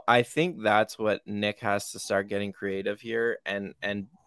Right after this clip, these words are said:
playing him in one of those two positions. So he could pull Poeltl early and then put Precious in and then play Poeltl primarily with the bench.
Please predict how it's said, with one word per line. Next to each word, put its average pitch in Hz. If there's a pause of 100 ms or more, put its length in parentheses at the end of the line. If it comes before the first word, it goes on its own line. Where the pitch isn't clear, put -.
playing 107
him 123
in 107
one 101
of 101
those 98
two 123
positions. 123
So 107 (280)
he 165
could 180
pull 147
Poeltl 127
early 123
and 110
then 110
put 107
Precious 107
in 131
and 110
then 104 (220)
play 107
Poeltl 101 (200)
primarily 104
with 98
the 98
bench. 123